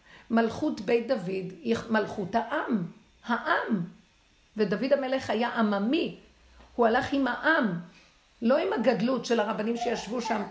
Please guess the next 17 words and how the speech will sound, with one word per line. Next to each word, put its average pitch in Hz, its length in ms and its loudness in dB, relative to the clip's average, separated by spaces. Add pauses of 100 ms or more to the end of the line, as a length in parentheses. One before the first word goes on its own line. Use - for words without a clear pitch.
(280)
באמת, 240 380 0 (180)
כי 214 260 -2
היה 196 220 0 (560)
זה 214 80 2
תמיד 214 340 -2
נותן 220 300 -2
שהאצולה 202 760 -2
יושבת 233 440 -2
למעלה, 226 380 -4
אבל 196 180 -2
דוד 202 260 -2
המלך 247 340 -2
בא 226 160 2
מפשוטי 269 600 2
עם, 262 220 0 (420)
מהמקום 240 480 2
של, 254 220 0